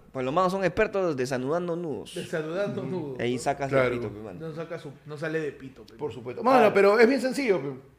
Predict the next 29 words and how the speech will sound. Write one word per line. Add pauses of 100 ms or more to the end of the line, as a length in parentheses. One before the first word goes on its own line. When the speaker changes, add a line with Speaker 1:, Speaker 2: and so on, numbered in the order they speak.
(2500)
Speaker 3:
Mano, (1000)
tú
tienes
un
crush. (420)
Acuérdate
que
tienes
un
crush.
Speaker 1:
Háblale,
háblale. (180)
Speaker 3:
Así
que (200)
tienes
una
semana (480)
para
hablarle, (160)
para
invitarla
a
salir (380)
y
nos
cuentas
la
próxima
semana.